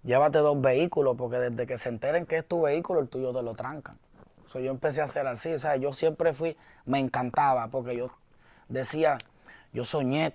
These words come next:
toda mi vida por este momento, so que ahora a mí nadie me va a parar". O sea, a mí, calle somos todos. Y, o sea, con ese que yo te mencioné, no todo el mundo le sobrevivía a aquel, a aquel hombre.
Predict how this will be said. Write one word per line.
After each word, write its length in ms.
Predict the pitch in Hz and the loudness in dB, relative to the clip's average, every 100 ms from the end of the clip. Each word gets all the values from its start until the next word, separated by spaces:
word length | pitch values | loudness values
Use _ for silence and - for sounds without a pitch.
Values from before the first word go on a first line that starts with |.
| _ | _
toda 280 | 170 170 156 | 2 2 2
mi 120 | 147 | -2
vida 260 | 139 165 143 | -2 0 0
por 180 | 131 135 | -2 -6
este 240 | 131 143 | -4 -6
momento, 520 | 139 123 127 120 - | -4 -6 -6 -8 -10
so 160 | 113 120 | -10 -8
que 80 | 127 | -6
ahora 200 | 127 147 | -4 -4
a 40 | |
mí 140 | 143 | -4
nadie 340 | 139 139 151 147 | -4 -2 -2 -2
me 100 | 135 | -4
va 120 | 123 | -6
a 60 | 123 | -6
parar". 400 | 123 110 98 - _ _ | -6 -6 -10 -14 _ _
O 40 | - | -8
sea, 240 | 127 98 | -6 -4
a 40 | 110 | -6
mí, 220 | 123 131 - | -10 -12 -14
calle 260 | - 131 156 | -4 0 0
somos 360 | 139 151 151 - | -2 -4 -6 -4
todos. 340 | 135 120 107 - _ _ _ _ _ _ _ _ _ _ _ _ _ - - _ - _ _ | -2 -2 -6 -18 _ _ _ _ _ _ _ _ _ _ _ _ _ -20 -20 _ -20 _ _
Y, 300 | 104 117 113 - _ _ _ _ _ - | -8 -6 -8 -12 _ _ _ _ _ -10
o 40 | |
sea, 260 | - 151 135 | -2 0 0
con 200 | - 165 | 2 4
ese 200 | 214 226 | 4 4
que 100 | 208 | 4
yo 100 | 220 | 4
te 100 | 214 | 2
mencioné, 640 | 214 214 196 208 196 139 - | 0 0 -2 0 -2 -2 -8
no 240 | 139 160 165 | -4 -4 0
todo 140 | 170 | 0
el 80 | 170 | 0
mundo 300 | 165 156 156 | 0 -2 -2
le 100 | 151 | -2
sobrevivía 760 | 151 143 143 139 131 143 143 95 | -2 -2 -2 -2 -4 -4 -4 -2
a 80 | |
aquel, 320 | 117 127 123 - | -4 -4 -6 -6
a 80 | 117 | -10
aquel 260 | 110 120 | -10 -10
hombre. 340 | 113 98 80 | -10 -14 -18